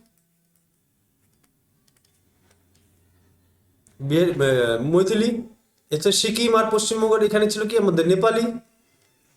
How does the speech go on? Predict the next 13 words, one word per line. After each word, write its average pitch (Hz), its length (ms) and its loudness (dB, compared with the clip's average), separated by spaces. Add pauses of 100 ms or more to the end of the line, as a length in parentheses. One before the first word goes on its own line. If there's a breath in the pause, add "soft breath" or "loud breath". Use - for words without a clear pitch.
(880)
আসামের 208 400 2
দুটো 214 200 2
ছিল 220 200 -2
কি 226 120 -4
কি? 233 380 -6 (560)
আসামের 202 400 2
দুটো 226 320 0 (480)
অসমিয়া, 220 680 0 (2250)
অসমিয়া 220 760 2 (480)
আর 247 340 0 (600)
বোড়ো। 226 440 2 (1400)
অসমিয়া, 214 420 2 (120)
বোরো। 226 200 2